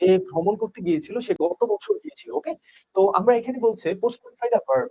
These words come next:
আমরা জানি post modify the verb যদি বলে, অবশ্যই কি বসাবে? একটা অ্যাডভার্ব। আমরা এটা কি করতে পারি? "I had a peculiar experience।" আমরা জানি অ্যাডভার্ব দ্বারা কি তিনটা জিনিস বোঝায়? টাইম,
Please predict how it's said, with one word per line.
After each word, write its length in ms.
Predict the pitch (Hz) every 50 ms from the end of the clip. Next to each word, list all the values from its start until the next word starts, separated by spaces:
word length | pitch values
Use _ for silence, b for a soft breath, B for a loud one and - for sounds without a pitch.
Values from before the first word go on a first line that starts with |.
| - -
আমরা 180 | 170 196 220
জানি 160 | 220 226 226
post 220 | 233 - 214 196 196
modify 300 | - 220 208 220 226 220
the 100 | 226 214
verb 260 | 160 156 165 165 -
যদি 120 | 208 214 214
বলে, 180 | 175 - 151
অবশ্যই 320 | 156 330 214 214 - 226 -
কি 100 | - 214
বসাবে? 240 | 208 202 220 226 220
একটা 160 | - - 587 - - _
অ্যাডভার্ব। 360 | - 156 151 123 - - - - _ _ _ _ _ _ _ _
আমরা 160 | 202 214 226
এটা 100 | 220 233
কি 120 | 240 240 220
করতে 220 | 240 196 - 247
পারি? 140 | 240 254 285
"I 220 | - - - 190
had 120 | 214 208 220
a 80 | 208 208
peculiar 400 | 220 202 - 226 220 226 226 196
experience।" 560 | 180 185 - - 202 175 160 147 - - 160
আমরা 120 | 180 190
জানি 160 | 185 202 208
অ্যাডভার্ব 300 | 202 175 - - 190 190
দ্বারা 160 | 180 196 185 196
কি 160 | - - 190
তিনটা 320 | 185 190 214 196 190 208
জিনিস 200 | 190 196 196 185 185
বোঝায়? 220 | 180 185 190 202 202 - _ _ _ _ _ _ -
টাইম, 360 | 175 170 175 185 185 196